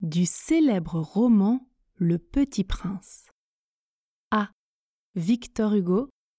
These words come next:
B. Jean de La Fontaine.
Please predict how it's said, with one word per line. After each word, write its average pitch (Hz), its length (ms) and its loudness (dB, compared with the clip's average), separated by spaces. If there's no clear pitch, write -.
B. 170 340 -2
Jean 190 420 2
de 254 120 2
La 214 160 0
Fontaine. 190 640 -2